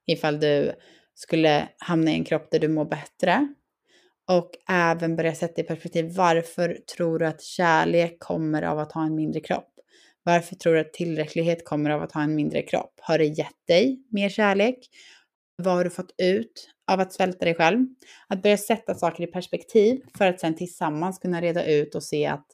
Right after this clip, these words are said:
det faktiskt inte ger någonting och då börja kunna skriva listor igen, precis som jag skrev, om att återgå till tipset innan lite. Ja, men börja skriva ner grejer, börja sätta saker i perspektiv och förstå att livet är så dyrbart som det verkligen är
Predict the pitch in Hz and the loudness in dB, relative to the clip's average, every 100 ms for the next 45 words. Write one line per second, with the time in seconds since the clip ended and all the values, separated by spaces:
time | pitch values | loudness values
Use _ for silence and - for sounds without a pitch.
0 | _ _ _ 214 - 170 - 180 - 170 | _ _ _ -6 -2 -4 -4 -12 -4 -4
1 | 156 156 175 233 254 254 233 208 247 262 | -2 -4 2 4 6 6 4 2 2 0
2 | 214 214 208 190 190 190 185 180 190 180 | -2 0 2 2 -2 0 -4 -4 -2 -2
3 | 190 - - 208 170 - 180 185 180 185 | -2 -6 -4 0 0 -2 -4 -6 -6 -8
4 | 185 185 180 170 165 160 - - - 277 | -4 -4 -4 0 0 0 -8 -20 -4 0
5 | 359 277 247 226 208 196 190 165 180 156 | 2 2 0 -2 0 -2 -2 -4 0 0
6 | 151 190 202 175 - 190 180 _ _ _ | 2 2 0 -4 -8 -12 -14 _ _ _
7 | _ _ _ _ _ 247 247 233 220 202 | _ _ _ _ _ 2 4 6 4 2
8 | - 196 196 175 180 175 160 151 156 175 | 0 -2 0 0 -2 0 2 4 2 2
9 | 180 180 185 185 165 165 160 156 151 156 | 4 4 0 -4 -4 -4 -4 -4 -6 -8
10 | 151 160 - - 156 101 - 165 - _ | -10 -14 -12 -4 0 0 0 -6 -8 _
11 | _ - 180 175 - 190 220 202 160 175 | _ -10 -8 -8 -4 2 4 2 0 -2
12 | 165 160 156 156 170 190 - 160 151 - | -2 -2 -4 0 0 0 -2 -4 -4 -2
13 | 156 147 151 147 - 160 147 135 139 156 | 0 0 -2 -4 -4 -4 0 -2 -2 -8
14 | - 170 151 175 226 | -4 0 2 2 2